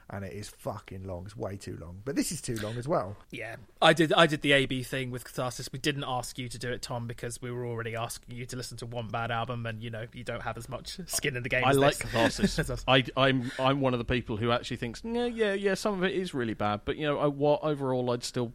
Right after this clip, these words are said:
Speaker 3: I, I still, there's enough about it that I like." Like, it, it's kind of, it, it's kind of a hardwired self-destruct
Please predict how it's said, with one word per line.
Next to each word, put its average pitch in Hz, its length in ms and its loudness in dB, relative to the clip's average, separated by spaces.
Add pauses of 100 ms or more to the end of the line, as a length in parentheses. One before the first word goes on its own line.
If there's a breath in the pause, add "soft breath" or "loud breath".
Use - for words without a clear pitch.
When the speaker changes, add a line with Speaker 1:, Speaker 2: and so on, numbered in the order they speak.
(120)
Speaker 3:
I, 117 60 -4 (380 loud breath)
I 135 80 4
still, 123 400 2
there's 123 180 2
enough 127 220 0
about 117 300 2
it - 100 -8
that 107 100 -10
I 90 80 -2
like." 110 500 0 (200 soft breath)
Like, 117 240 0
it, 131 120 -4 (460 loud breath)
it's 143 160 -4
kind 170 260 4
of, 151 200 2
it, - 320 -2 (260)
it's 143 140 0
kind 165 180 4
of 147 60 4
a 151 40 2
hardwired 147 540 6
self-destruct - 840 0